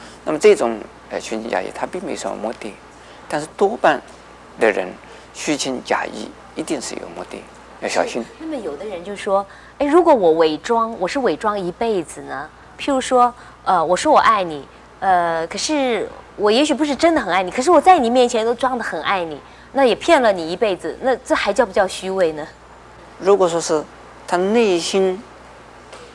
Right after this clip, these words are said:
Speaker 1: 呃，是，啊，并不是爱太太，可是呢，他希望取得太太的信任，希望取得太太的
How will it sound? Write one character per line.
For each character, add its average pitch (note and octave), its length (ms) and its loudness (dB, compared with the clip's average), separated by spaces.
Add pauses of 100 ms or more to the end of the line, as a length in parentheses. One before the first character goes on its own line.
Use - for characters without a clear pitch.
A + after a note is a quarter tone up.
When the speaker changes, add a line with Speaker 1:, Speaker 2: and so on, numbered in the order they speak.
Speaker 1:
呃， D3 200 -8
是， A3 400 2 (880)
啊， G#2 240 0 (380)
并 D4 160 0
不 G3+ 80 -2
是 - 320 -6
爱 G#2 100 0
太 F2+ 200 -6
太， - 180 -12 (720)
可 G3 100 2
是 F3 140 -2
呢， D#3+ 160 0 (220)
他 - 120 -2
希 F#3+ 220 -4
望 D3+ 180 -2 (460)
取 - 220 -8
得 C3 100 0
太 - 260 -4
太 A2+ 140 -2
的 A2+ 80 -2
信 E3+ 260 -6
任， E3 160 -2 (800)
希 - 300 -6
望 D#3 200 2 (360)
取 - 120 -8
得 B2+ 120 0
太 - 200 -4
太 C3+ 140 -2
的 B2 100 -4